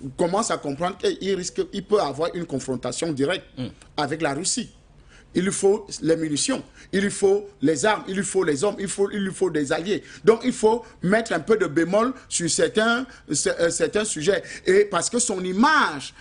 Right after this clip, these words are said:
Speaker 1: est déjà galvaudée, n'est-ce pas ? Son image est déjà, euh, euh, euh, très salie, n'est-ce pas ?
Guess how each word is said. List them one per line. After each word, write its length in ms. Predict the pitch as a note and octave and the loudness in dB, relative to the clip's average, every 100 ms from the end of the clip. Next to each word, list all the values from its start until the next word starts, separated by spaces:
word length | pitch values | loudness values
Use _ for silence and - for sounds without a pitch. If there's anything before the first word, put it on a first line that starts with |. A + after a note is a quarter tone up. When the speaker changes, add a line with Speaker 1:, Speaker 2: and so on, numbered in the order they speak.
| - | -4
Speaker 1:
est 140 | - G#3 | 0 2
déjà 280 | F#3 G#3 A3+ | 2 0 -2
galvaudée, 680 | D3+ G#3 G3 F3 F3 B3 D#4+ | 2 2 2 -2 0 0 2
n'est-ce 220 | E3+ - | -2 0
pas ? 220 | E3 G3 - - | 0 -2 -4 -2
Son 180 | G#3+ G3 | -2 0
image 380 | G3 A#3 B3+ - | 0 0 0 0
est 100 | G#3+ | 0
déjà, 400 | F3 E3+ G#3 A3 - - - | 0 0 2 0 -4 -8 0
euh, 120 | E3+ F3 | 0 2
euh, 140 | E3+ E3 | 0 2
euh, 40 | E3 | 0
très 260 | - B3 | 2 4
salie, 500 | B3 - G3 F3+ C#4 - - | 4 2 -2 0 -4 -6 -4
n'est-ce 200 | D#3+ E3 | -2 0
pas ? 300 | - F3+ C#4 | 0 0 -2